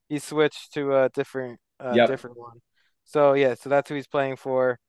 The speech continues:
Speaker 1: So he's out, uh, for Columbus. Cucho is still hurt. Uh, I think I saw a report,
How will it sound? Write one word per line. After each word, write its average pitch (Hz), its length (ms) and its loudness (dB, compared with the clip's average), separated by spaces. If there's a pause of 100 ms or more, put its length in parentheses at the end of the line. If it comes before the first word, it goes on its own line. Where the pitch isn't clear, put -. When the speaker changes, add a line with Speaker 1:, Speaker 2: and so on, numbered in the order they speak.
(440)
Speaker 1:
So 127 60 -12
he's 170 320 0
out, 156 340 8 (440)
uh, 127 440 -2 (100)
for 135 140 -10
Columbus. 151 560 0 (300)
Cucho 175 480 4
is 151 80 -2
still 165 240 0
hurt. 143 300 -2 (560)
Uh, 127 460 0
I 135 140 -12
think 143 160 -6
I 135 60 0
saw 135 240 -2
a - 40 0
report, 135 480 -6